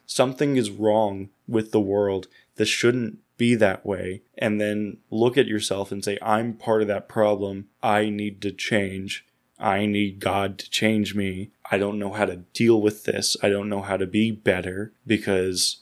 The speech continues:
th-, something is deeply wrong with the way the world <laughs> is." Um, our reaction should not be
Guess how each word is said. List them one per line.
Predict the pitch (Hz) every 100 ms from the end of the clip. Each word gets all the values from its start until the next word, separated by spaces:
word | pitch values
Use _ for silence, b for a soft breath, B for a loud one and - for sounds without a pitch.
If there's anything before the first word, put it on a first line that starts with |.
| _ 107
th-, | - 117
something | - - 104 101 107 101 101 104 -
is | 101 95
deeply | - 104 98 107
wrong | 95 101 101 98
with | 98
the | 107
way | 95 95
the | 95
world | 95 101 101 95
<laughs> |
is." | 104 127 - - - B B B B B
Um, | 113 104 98 98 113 - -
our | 113 113 110
reaction | 107 110 104 - 104
should | - 95
not | 98 123 151 -
be | 107 98 95 104